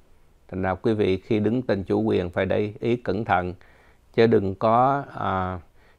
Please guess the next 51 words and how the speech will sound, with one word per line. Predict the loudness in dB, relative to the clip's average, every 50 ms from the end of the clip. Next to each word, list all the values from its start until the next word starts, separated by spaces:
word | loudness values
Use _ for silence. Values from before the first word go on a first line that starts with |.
| _ _
nhất | 0 0 2 2
là | 2 2
trong | 4 2 2 2 2 0 0
cái | 0 2 2 2 2 2
cộng | 2 0 0 4 4
đồng | 4 4 4 2
mình | 0 0 0 0
đó, | -2 -4 -4 -8 -10 -6
thì | -4 -2 -2
những | -2 -2 -2
cái | 0 0 0
người | 2 2 4 4 4 4 2 2
mà | 0 -2 -2 -2 -2 -2 -2 -2 -4 -6 -8 _ _ _ _ _ _ _ _ _ 0
realtor | 4 4 4 4 4 4 4 6 6 4 2 0 0
của | 0 0 2 2 0 0
quý | 0 0 0 2
vị | 4 4 4 4
đó, | 2 0 -2 -4 -6 -14 -20 -18 -10
rồi | -6 -4 -2 -2
nhiều | 0 0 0 0
khi | 0 0 0 0 0
họ | 0 0 0 0 -2 -2 -4 -4
không | -4 -2 -2 -2
có | -2 -2
kinh | -2 -2 0 0
nghiệm | 0 0 0 0 -2 -6 -10 -16 -20 _ _ _ _ _ _ _
hay | -10 -6 -2 0 0 2
là | 2 2 0
biết | 2 2 2 2 2 0 0
về | 0 0 0 0
vấn | 0 -2
đề | -2 -2 -2
luật | -2 -4 -6 -6
thuế | -4 -2 0 2 0 0 -2 -6 _ _ _ _ _ _ _ _ _ _ _
và | -6 -4
cũng | -2 -2 -2 -2
không | -2 -2 -2 -2
có | -4 -2
kinh | -2 -2 -2 0
nghiệm | 0 0 0 0 0 -2 -2
về | -4 -4
cái | -2 -4 -6
cách | -4 -4 -4 -2
đứng | 0 -2 -2 -2
chủ | -2 0 0 0
quyền. | 2 2 2 2 0 -2 -6 -8 -6
Thành | -4 -2 0
ra | 2 2
nhiều | 2 2 2 0
khi | 0 2 4 4 6 6 6
đó | 4 2